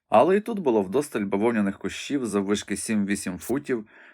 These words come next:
З бавовни виробляють звичні для цих країв тканини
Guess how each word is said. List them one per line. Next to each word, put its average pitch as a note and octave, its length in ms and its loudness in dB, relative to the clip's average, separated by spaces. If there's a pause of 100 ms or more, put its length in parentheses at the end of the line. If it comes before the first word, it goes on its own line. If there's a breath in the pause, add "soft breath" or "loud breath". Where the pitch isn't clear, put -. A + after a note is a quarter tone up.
З F#2+ 140 -6
бавовни A2 560 2
виробляють G2+ 580 2
звичні G2+ 560 -2
для F#2+ 140 0
цих F2+ 220 -6
країв F#2+ 320 -4
тканини A#2+ 600 -2